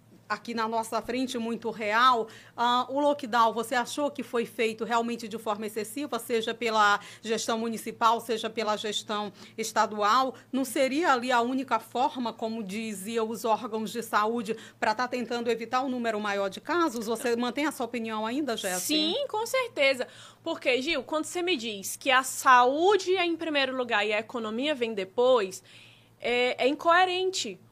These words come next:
Speaker 2: Por quê? Se aumentou a necessidade de consumo de alimentos, porque não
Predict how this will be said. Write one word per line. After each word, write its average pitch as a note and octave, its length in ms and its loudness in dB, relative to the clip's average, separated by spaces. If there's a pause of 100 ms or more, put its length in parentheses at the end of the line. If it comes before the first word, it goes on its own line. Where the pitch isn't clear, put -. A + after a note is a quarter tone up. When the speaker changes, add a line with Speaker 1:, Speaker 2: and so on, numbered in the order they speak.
Speaker 2:
Por D4 200 -4
quê? A#3 320 0 (240)
Se - 180 -2
aumentou C4+ 360 2
a D4+ 80 4
necessidade B3 640 -2
de A#3 80 -10
consumo A#3+ 420 -6
de G#3+ 100 -4
alimentos, G3 520 -2
porque G#3 380 -6
não G3+ 180 -10